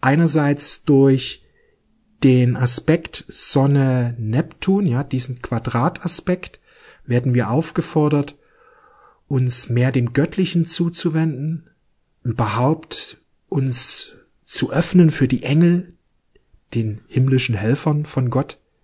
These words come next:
Wir leben ja jetzt gerade in der Vorweihnachtszeit.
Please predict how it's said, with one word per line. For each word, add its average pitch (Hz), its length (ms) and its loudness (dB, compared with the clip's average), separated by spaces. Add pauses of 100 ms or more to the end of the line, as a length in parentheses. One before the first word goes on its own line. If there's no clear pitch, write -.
(880)
Wir 113 100 0
leben 127 320 4
ja 139 80 4
jetzt 123 320 0
gerade 131 320 0
in 123 140 0
der 113 100 2
Vorweihnachtszeit. 104 1400 -2